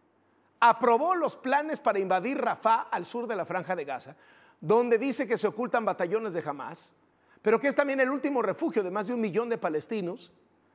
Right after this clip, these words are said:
que han sido arrinconados en el sur de la Franja de Gaza. Y por eso todos los países del mundo le han pedido a Netanyahu que no invada. Bueno, pues según Netanyahu, su ejército se prepara para la fase operativa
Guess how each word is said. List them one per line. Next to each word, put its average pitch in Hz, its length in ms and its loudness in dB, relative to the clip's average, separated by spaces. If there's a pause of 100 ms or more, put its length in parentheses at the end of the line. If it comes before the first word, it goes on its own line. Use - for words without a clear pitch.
(120)
que 202 100 2
han 220 100 2
sido 247 200 0
arrinconados 208 720 -2
en 185 100 -6
el 156 100 -8
sur 170 440 -2
de 170 100 -6
la 160 100 0
Franja 165 320 -6
de 156 80 -8
Gaza. 139 300 -8 (260)
Y 214 100 -2
por 226 180 4
eso 269 340 0 (260)
todos 330 240 4
los 269 140 0
países 233 300 0
del 226 100 2
mundo 240 240 0
le 233 80 2
han 240 100 0
pedido 240 300 2
a - 20 -6
Netanyahu 202 460 -4
que 202 100 -2
no 202 120 -2
invada. 240 440 -2 (720)
Bueno, 220 220 4
pues 202 140 -2
según 285 220 0
Netanyahu, 262 500 0
su 196 100 -2
ejército 202 400 -4
se 185 140 -4
prepara 180 440 -2
para 160 160 -4
la 143 120 -6
fase 165 260 -4
operativa 277 560 -4